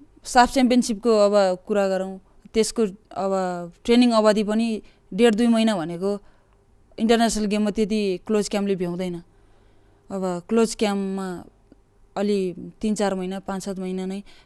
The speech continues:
राखेर क्लोज क्याम्प गराएर, अ, त्यही अनुसारले खेलाडी उत्पादन गर्ने हो भने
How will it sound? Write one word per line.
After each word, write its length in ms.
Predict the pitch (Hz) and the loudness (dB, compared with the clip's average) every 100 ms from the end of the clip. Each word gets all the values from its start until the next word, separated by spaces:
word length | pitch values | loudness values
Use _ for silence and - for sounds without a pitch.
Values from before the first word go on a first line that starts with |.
| - | -2
राखेर 380 | 190 190 185 190 - - - | -2 0 -2 -4 -8 -20 -6
क्लोज 220 | 220 208 - | 0 0 0
क्याम्प 260 | 202 196 | -2 -2
गराएर, 440 | 185 180 180 190 196 - | -2 -2 -2 -6 -10 -12
अ, 80 | - | -10
त्यही 160 | 185 220 | -2 0
अनुसारले 400 | 202 196 190 190 | 0 0 0 0
खेलाडी 360 | - 190 185 | -2 -2 0
उत्पादन 420 | 190 202 190 185 185 | -2 -2 -2 -4 -4
गर्ने 300 | 185 196 185 | -4 -4 -8
हो 220 | 170 170 | -8 -8
भने 220 | 170 190 | -10 -12